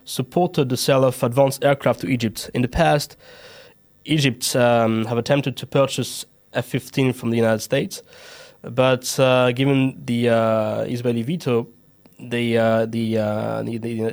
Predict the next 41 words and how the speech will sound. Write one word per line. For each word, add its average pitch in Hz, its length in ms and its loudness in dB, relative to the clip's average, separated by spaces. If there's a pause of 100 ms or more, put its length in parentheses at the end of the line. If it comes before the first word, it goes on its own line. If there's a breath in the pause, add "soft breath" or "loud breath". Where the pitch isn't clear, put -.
the 120 60 -6
United 113 240 0
States - 240 -6
refused 131 340 -2
to 127 60 -6
provide 117 380 0
such, - 340 -6
uh, 113 80 0
such, - 320 -8
such - 280 -4
an 113 280 0
av-, 107 180 -6
advanced 123 320 -2
platform 123 440 -2
to 131 120 -12
Egypt, - 460 -6 (440 loud breath)
given 120 220 2
the 120 60 2
fact 135 300 2
that - 180 0
at, 117 180 -2
at 117 140 -6
this 123 120 -2
stage 135 360 0
in 117 80 0
the 113 80 2
nineteen 117 280 0
nineties 123 360 0
and 113 260 -4
early 113 160 -4
two 113 100 -10
thousand, 123 400 0 (600 loud breath)
Egypt, 139 540 0
uh, 120 680 4 (960)
I 117 120 -8
mean, 117 400 -4
during 127 240 0
all 147 260 2
military 135 460 0
combat 123 580 -2
exercise 131 640 0